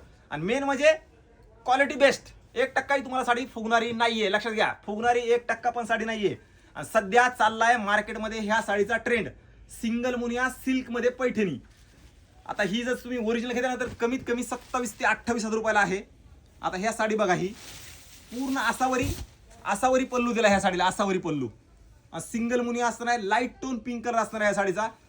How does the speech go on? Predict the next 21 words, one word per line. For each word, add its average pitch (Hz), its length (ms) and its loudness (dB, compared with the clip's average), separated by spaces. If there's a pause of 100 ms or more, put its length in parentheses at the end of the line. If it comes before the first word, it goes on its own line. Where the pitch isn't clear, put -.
(140)
सध्या 214 300 2
मार्केटमध्ये 226 540 -2
एकदम 226 280 -4 (120)
ट्रेंडिंग 233 440 0
व्हरायटी 220 360 0
आहे, 214 300 0 (140)
ट्रेंडिंग 214 400 2
व्हरायटी 202 260 2
आहे 180 100 0
म्हणलं 185 200 -4
तरी 208 100 -4
चालतं. 165 340 -4 (1700)
हे 147 60 -6
बघा 135 160 -2
ही 156 120 -6
साडी, 160 400 -2 (800)
ज्यांना 240 420 2
ज्यांना 302 380 6 (540)
असं 233 240 -2
युनिक, 269 400 -4
वेगळं, 254 400 4